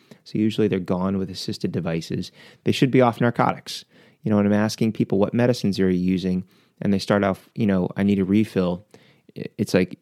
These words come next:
"Hold on, what's going on? What's the problem?" You know, I tell all my patients usually should be off within seventy-two hours, occasionally out to two weeks. You know, they're still on non-narcotic medicine, but they should be off the opioids,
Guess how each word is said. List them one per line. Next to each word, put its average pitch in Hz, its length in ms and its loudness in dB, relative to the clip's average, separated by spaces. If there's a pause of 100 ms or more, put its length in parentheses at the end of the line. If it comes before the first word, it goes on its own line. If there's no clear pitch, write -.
(160)
"Hold 113 220 4
on, 101 180 4
what's 95 220 2
going 92 240 0
on? 90 260 -2
What's - 180 -4
the - 80 -12
problem?" 85 520 -4
You 95 80 -4
know, 92 80 -6
I 95 80 -4
tell 101 260 -2
all 92 300 -2
my 101 160 0
patients 113 480 -2
usually 98 340 0
should 113 200 -4
be 113 100 2
off 98 260 0
within 101 220 0
seventy-two 98 540 2
hours, 87 420 0 (280)
occasionally 117 680 2
out 98 160 -2
to - 80 -4
two 95 220 -2
weeks. - 340 -2
You 95 40 -2
know, 92 100 0
they're 92 100 0
still 123 240 2
on 117 240 2
non-narcotic 101 720 0
medicine, 123 460 0 (420)
but 113 100 -6
they - 60 -6
should - 200 -8
be 107 100 2
off 92 200 -2
the - 180 -2
opioids, 101 640 0